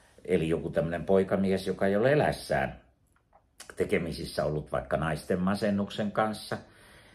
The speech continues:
niin tulee yllättäen sellainen tilanne, jota hän ei niinku varo-, osannut varautua. Hänellä on joku käsitys, ö, miten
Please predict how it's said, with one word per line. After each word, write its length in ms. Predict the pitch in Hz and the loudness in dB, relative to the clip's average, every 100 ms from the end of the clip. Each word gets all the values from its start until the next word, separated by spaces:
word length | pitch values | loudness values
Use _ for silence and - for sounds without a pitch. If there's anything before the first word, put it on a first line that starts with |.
| - - | -10 0
niin 460 | 98 98 92 - - - _ _ _ _ _ _ _ _ - - - | 4 6 4 0 -10 -20 _ _ _ _ _ _ _ _ -20 -20 -6
tulee 220 | - 190 | 2 4
yllättäen 440 | 123 123 - 98 98 | 6 4 4 2 2
sellainen 480 | 135 120 101 98 90 | 2 2 2 0 -2
tilanne, 480 | 127 135 95 80 | 0 2 2 2
jota 360 | 76 78 82 82 | 0 -2 0 -2
hän 240 | 87 82 | -2 -4
ei 140 | 82 80 | -4 -4
niinku 300 | 80 78 78 | -6 -4 0
varo-, 600 | 95 85 - 62 - - | 2 2 -2 -4 -12 -10
osannut 340 | - 98 110 117 | -8 -4 -2 0
varautua. 640 | 135 - - - - - - _ _ _ _ - - _ | 2 2 0 -6 -12 -16 -18 _ _ _ _ -20 -20 _
Hänellä 340 | 76 67 73 | -4 0 2
on 120 | 175 | 2
joku 320 | 101 - 226 208 - | 2 2 0 -2 4
käsitys, 920 | 98 107 - 110 - 113 - - - _ - _ _ - | 6 6 0 -6 -6 -8 -10 -18 -20 _ -20 _ _ 0
ö, 260 | 80 76 | 2 2
miten 680 | 69 92 92 101 95 92 87 | 0 -2 2 6 6 4 -4